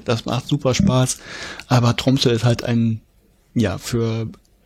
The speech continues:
wenn man sonst aus, wenn man vorher aus Hamburg hat, ein sehr kleines Nest, es ist hier nicht so viel los, diese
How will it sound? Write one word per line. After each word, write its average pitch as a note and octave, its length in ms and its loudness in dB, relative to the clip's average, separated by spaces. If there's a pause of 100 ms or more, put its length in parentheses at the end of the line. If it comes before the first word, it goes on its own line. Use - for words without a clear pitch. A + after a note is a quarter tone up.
wenn A#2 120 2
man A2+ 160 2
sonst G#2+ 180 -4
aus, G#2+ 240 -4
wenn C3 100 0
man C3 100 4
vorher B2+ 200 4
aus A#2 140 0
Hamburg B2+ 260 4
hat, - 160 0
ein G#2 100 -4
sehr B2 140 2
kleines G#2+ 340 -2
Nest, C3 300 0
es - 80 -10
ist A#2 160 -6
hier C3 100 2
nicht B2+ 140 4
so B2+ 80 0
viel B2 160 -2
los, C#3+ 300 -2
diese A#2+ 240 -8